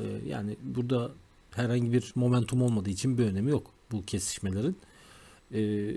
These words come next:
bunların dışında önemli bir şey de yok T S K B'de. Aylardır aynı bantta, e, hareket ediyor. E, pandemi dibi de bunun seksen kuruş falan da, onu da söyleyeyim yani. Daha altını,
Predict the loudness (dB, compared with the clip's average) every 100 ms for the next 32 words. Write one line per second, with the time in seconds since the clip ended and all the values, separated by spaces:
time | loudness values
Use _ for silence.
0 | -8 -12 -4 0 6 6 6 4 6 8
1 | 8 6 4 4 4 4 2 2 0 2
2 | 0 -2 -2 0 -2 -2 0 0 0 2
3 | 2 4 2 0 -4 -2 -4 -4 -10 -8
4 | -8 -4 -2 0 0 0 0 0 -4 -12
5 | -20 -20 -8 0 2 6 6 8 8 8
6 | 6 6 6 6 4 4 2 2 0 0
7 | 4 4 4 2 2 2 2 2 2 -2
8 | 0 0 0 -2 0 -2